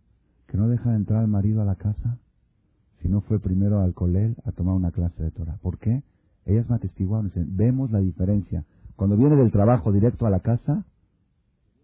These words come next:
o cuando pasa por el co-". Yo puedo notar, dice, sin saber si fue o no, yo puedo notar. La... cuando llega del colel de Knis, "Sí, Roji, sí, mi vida, ¿qué tal? ¿A dónde quieres ir? ¿Qué es eso?". Y cuando llega del trabajo directo, generalmente,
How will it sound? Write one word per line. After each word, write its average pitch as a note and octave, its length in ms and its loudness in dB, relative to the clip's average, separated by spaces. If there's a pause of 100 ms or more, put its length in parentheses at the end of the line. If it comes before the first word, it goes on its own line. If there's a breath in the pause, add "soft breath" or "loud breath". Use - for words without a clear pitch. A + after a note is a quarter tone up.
(120)
o F#2 140 -2
cuando F#2+ 280 0
pasa G#2 320 0
por E2+ 200 -2
el E2+ 60 -4
co-". - 100 -8
Yo A#2+ 140 2
puedo D3 200 2
notar, B2+ 240 2
dice, A2 240 4
sin D3+ 200 0
saber B2 320 4
si A2 100 -2
fue B2+ 180 0
o A#2 60 4
no, C3+ 180 4
yo A2+ 100 2
puedo G#2 160 0
notar. F2 360 -2 (560)
La... E2+ 160 -2 (120)
cuando F#2+ 260 0
llega A2+ 260 2
del F#2+ 100 0
colel F#2 320 0
de E2+ 100 0
Knis, G#2 300 -4 (580)
"Sí, G2 140 0
Roji, F2 640 -2 (120)
sí, F#2 60 -8
mi E2+ 140 -2
vida, E2+ 440 -2
¿qué F#2 100 -4
tal? F2+ 240 -2
¿A F2+ 40 -2
dónde B2+ 200 -4
quieres F#2 360 -2
ir? F2 280 -2
¿Qué A#2 260 0
es F2+ 80 0
eso?". G#2 220 0 (480 soft breath)
Y F#2 80 -4
cuando G#2 200 2
llega C#3+ 220 4
del C3 140 4
trabajo B2 400 2
directo, A#2 600 2 (800)
generalmente, B2 1000 4